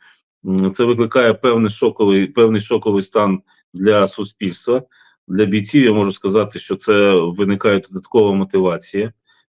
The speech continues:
Е, всі прекрасно розуміють, що треба битися, по-перше, а по-друге, треба помститися. От, власне, тут до помсти, питання помсти. М, я думаю, що якраз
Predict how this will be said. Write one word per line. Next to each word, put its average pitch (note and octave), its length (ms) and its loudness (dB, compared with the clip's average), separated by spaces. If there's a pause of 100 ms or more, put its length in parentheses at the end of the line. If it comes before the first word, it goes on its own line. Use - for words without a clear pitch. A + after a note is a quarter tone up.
Е, F2+ 140 -4
всі F2 180 -8
прекрасно G#2 480 0
розуміють, G2 480 0
що F#2 140 -6
треба F#2 460 0
битися, A2+ 640 -2 (480)
по-перше, B2+ 480 -2
а G2 60 -2
по-друге, A2 400 0
треба G2 280 -2
помститися. G2 680 -6
От, F#2 200 -6
власне, C3 300 -2
тут A2 220 -8
до G#2 140 -2
помсти, G#2+ 480 -2
питання G2+ 500 -2
помсти. F2 520 -6 (520)
М, G2 240 4
я A2+ 160 4
думаю, D3 320 4
що - 220 -4
якраз A#2 520 0